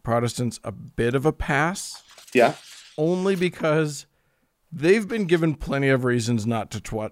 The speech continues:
Speaker 1: trust white folk.
Speaker 2: Oh, yeah.
Speaker 1: And,
Speaker 2: Yeah.
Speaker 1: uh, and so,
Speaker 2: Well,
Speaker 1: yeah, I almost get it. I almost get it with them.
Speaker 2: Yeah. I mean, the whole hesitancy thing, like, um, we went out to eat the other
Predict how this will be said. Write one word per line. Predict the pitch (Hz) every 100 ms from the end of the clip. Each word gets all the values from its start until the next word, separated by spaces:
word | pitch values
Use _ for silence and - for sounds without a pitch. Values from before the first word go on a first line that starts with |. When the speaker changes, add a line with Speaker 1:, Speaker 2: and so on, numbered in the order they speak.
| _
Speaker 1:
trust | - 120 120
white | 110 113 113
folk. | 135 147 - - _ _
Speaker 2:
Oh, | 208
yeah. | 254 247 -
Speaker 1:
And, | 110 117
Speaker 2:
Yeah. | 117 123
Speaker 1:
uh, | 120 117 - _
and | 135 139
so, | 131 170 165 165 143 _ _ _ _ _ _ _ _ _ -
Speaker 2:
Well, | 220 226
Speaker 1:
yeah, | 254 262 254 254 214
I | 214
almost | 247 233 170
get | 185 147
it. | 92 _ -
I | 185
almost | 233 220 170
get | 175
it | 156
with | 127 120
them. | 107 104 - _
Speaker 2:
Yeah. | 135 123 120 - - - - -
I |
mean, | 240 247
the | 233
whole | 277 269
hesitancy | 190 170 175 151 135 135 127
thing, | - 127 127 123 123 117
like, | - 139 131 - _ _ _ _
um, | - 139 127 123 120 - _ _ _ _ _ _ - 127 - - -
we | 143 151
went | 139 135
out | 110 -
to | - -
eat | 104 98 -
the | 107
other | 101 98